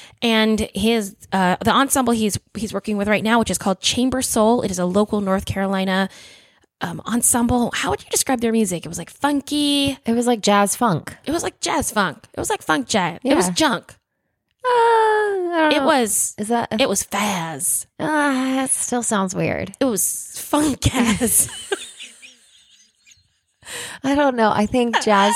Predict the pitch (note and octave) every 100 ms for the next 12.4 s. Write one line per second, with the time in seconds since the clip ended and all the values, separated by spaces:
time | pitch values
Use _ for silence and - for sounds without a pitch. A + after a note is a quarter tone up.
0 | A#5 - F#3+ G3+ G5+ G5 F3+ F3 - F#3
1 | F#3 F#3 G3 A3 - - - - B3 -
2 | C4 G3 - - _ _ _ _ C5+ C#4
3 | D4 A#3 A#3 G#3 C#3 C3 D#3+ - - F#4
4 | G4+ F4+ - A#3 A3+ E3+ - - A3 G3+
5 | F3+ F3+ _ - C4+ C4 C4 A3+ G#3+ C#4+
6 | D4+ D4+ C#4 C#4 B3+ A3+ - B3 B3+ F#3+
7 | E3+ C#3+ D3+ C#3+ C#3+ D3 - F3+ F3+ F3+
8 | F3 E3 E3 D#3 D#3+ D#3 - B2+ B2 -
9 | _ _ _ _ - - A#3+ D4 D#4+ F3+
10 | - - _ _ _ _ - - G3+ A3
11 | _ - A4 G#4 F#4+ F4+ E4 E4+ D#4+ E4
12 | D#4+ D4+ C4 -